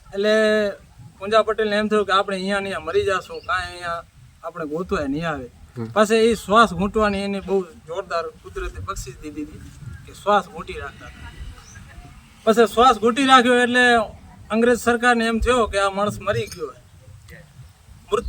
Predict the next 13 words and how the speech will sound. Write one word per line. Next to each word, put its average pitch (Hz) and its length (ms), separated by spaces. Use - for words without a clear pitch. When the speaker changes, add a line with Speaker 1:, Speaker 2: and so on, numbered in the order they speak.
Speaker 1:
જાહેર 254 240
કરી 277 220
દીધો. 233 380
અને 190 120
પછી 226 260
આપણે 247 380
અહીંયાથી 220 500
અહીંયા 214 180
કાઢી 254 380
ગયા, 226 260
કાઢીને 233 440
પછી 233 260
આપણા 226 600